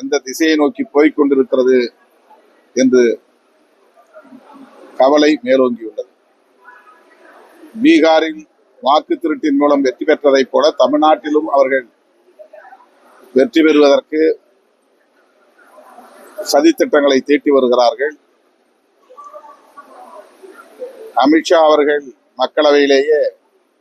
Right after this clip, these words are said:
உரத்து பேசுகிறார், "தமிழ்நாட்டில் ஆட்சியை பிடிப்போம்" என்று. விதைக்காமல்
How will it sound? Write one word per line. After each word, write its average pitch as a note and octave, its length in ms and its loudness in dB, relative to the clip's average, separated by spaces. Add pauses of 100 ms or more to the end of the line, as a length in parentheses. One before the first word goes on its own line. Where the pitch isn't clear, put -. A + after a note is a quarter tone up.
(1600)
உரத்து D#4 300 0 (120)
பேசுகிறார், C#3 560 0 (240)
"தமிழ்நாட்டில் C3+ 580 -2
ஆட்சியை C3 400 0
பிடிப்போம்" B2 440 -2
என்று. A2+ 240 -6 (3000)
விதைக்காமல் E3 640 0